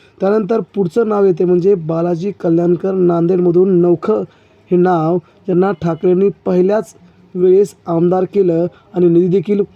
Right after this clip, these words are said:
प्रचंड स्वरूपात दिला. आता त्यांचं देखील मन तिथे रुळत नाही, त्यामुळे पुन्हा ठाकरेंच्या दिशेनं येणंच त्यांना उचित ठरतंय. तेव्हा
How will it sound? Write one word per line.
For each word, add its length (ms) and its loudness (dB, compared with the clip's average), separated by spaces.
प्रचंड 380 0
स्वरूपात 360 0
दिला. 380 0
आता 200 -2
त्यांचं 480 -2
देखील 300 -2
मन 400 2
तिथे 280 2
रुळत 340 0
नाही, 300 2
त्यामुळे 640 -2
पुन्हा 560 -2
ठाकरेंच्या 600 -2
दिशेनं 400 0
येणंच 520 0
त्यांना 300 0
उचित 360 -2
ठरतंय. 400 -2
तेव्हा 360 0